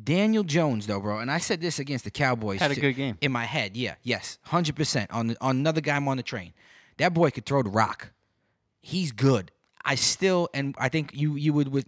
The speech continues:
Speaker 1: you
Speaker 2: Played against him in fantasy. He's, he had four touchdowns. Not
Speaker 1: Yeah,
Speaker 2: great.
Speaker 1: no picks. Three hundred eight yards.
Speaker 2: Yeah.
Speaker 1: Very effi-, I mean, not that he threw the ball forty times, completed twenty-six. Doesn't matter.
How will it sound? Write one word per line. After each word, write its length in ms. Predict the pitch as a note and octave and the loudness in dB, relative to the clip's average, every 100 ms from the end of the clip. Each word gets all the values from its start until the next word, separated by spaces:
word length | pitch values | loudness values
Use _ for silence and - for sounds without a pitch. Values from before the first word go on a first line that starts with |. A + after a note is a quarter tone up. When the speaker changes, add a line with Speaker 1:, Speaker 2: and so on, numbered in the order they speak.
| B2 | -2
Speaker 1:
you 100 | D3 | 2
Speaker 2:
Played 120 | D3 | 2
against 300 | C3 B2 A#2 | 2 0 -2
him 80 | G#2+ | -4
in 100 | G2 | -2
fantasy. 520 | A#2+ A2+ F#2 G2 G2 | 0 -2 -4 -6 -6
He's, 200 | G#2 - - | -6 -10 -16
he 180 | - A2+ | -8 -2
had 220 | G#2+ E2+ | -2 -2
four 400 | - - A#2+ G#2+ | -8 -2 0 0
touchdowns. 760 | - G#2 - D#2 A1 - - - _ _ _ | -4 -8 -8 -12 -16 -18 -20 -20 _ _ _
Not 220 | A#2+ G#2 | -6 -2
Speaker 1:
Yeah, 120 | B2+ E2 | -2 -2
Speaker 2:
great. 120 | - - | -6 0
Speaker 1:
no 140 | C3+ | 2
picks. 340 | C#3+ G#2 - - _ _ _ | 4 0 -6 -14 _ _ _
Three 160 | - C#3 | -6 -2
hundred 280 | C3 A#2+ A2+ | -2 -2 -2
eight 100 | A2+ | -2
yards. 420 | G#2+ G2+ D2+ - - | -4 -6 -8 -16 -2
Speaker 2:
Yeah. 60 | |
Speaker 1:
Very 180 | C#3 B2+ | 2 2
effi-, 200 | A#2 A#2+ - - - | 0 -4 -12 -16 -10
I 60 | |
mean, 160 | C3 C#3 | -6 -2
not 160 | C#3+ - | -2 -2
that 60 | |
he 80 | C#3 | -8
threw 140 | C3+ D3+ | -6 -4
the 60 | |
ball 140 | C3 A#2+ | -2 -4
forty 320 | - C3 A#2 | -2 -2 -2
times, 340 | - A#2+ A2 | -4 -6 -6
completed 300 | - G#2+ A#2 | -8 -8 -8
twenty-six. 280 | G2+ G#2+ A2 - | -6 -10 -10 -4
Doesn't 220 | A#2+ A2+ | -2 0
matter. 200 | A2 F2+ | -2 -4